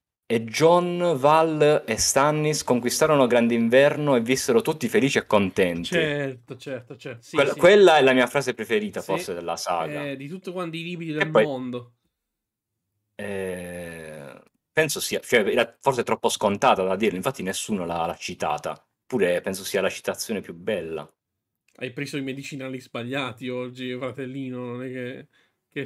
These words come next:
Speaker 1: Non
Speaker 2: successo?
Speaker 1: perché?
Speaker 2: Eh,
Speaker 1: Non,
Speaker 2: no,
Speaker 1: vabbè,
Speaker 2: eh,
Speaker 1: magari perché non sei fan di, de-, degli Stark,
Speaker 2: no, è che è un
Speaker 1: non so.
Speaker 2: pochettino diversa la scena, forse tu c'hai la prima edizione del libro,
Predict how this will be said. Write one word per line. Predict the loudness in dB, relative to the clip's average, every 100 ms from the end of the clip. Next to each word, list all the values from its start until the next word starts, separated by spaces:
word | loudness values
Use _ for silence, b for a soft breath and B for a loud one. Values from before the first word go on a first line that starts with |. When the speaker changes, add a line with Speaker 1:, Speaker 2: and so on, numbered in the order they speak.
| -8
Speaker 1:
Non | -8
Speaker 2:
successo? | -8 -10 -12 -20 _ -16
Speaker 1:
perché? | -16 -8 -6 -6 -6 -8 -6
Speaker 2:
Eh, | 2
Speaker 1:
Non, | 2 2 0 -2 -4 -4
Speaker 2:
no, | -6 -4 4
Speaker 1:
vabbè, | 6 6 4
Speaker 2:
eh, |
Speaker 1:
magari | 2 4 4
perché | 4 4
non | 4
sei | 4
fan | 4 2
di, | 2 2 0
de-, | -2
degli | -4 -4
Stark, | -6 -2 0
Speaker 2:
no, | 2 2
è | 0
che | 0
è |
un | -2
Speaker 1:
non | -2
so. | -4 -4 -4
Speaker 2:
pochettino | -4 -2
diversa | -2 0 -2 -2 -8 -8
la | -8
scena, | -10 -8 -8 -8
forse | -12 -10
tu | -10
c'hai | -8 -6
la | -6
prima | -6 -6
edizione | -8 -10 -12 -10 -8
del | -10 -10
libro, | -10 -10 -10 -12 -14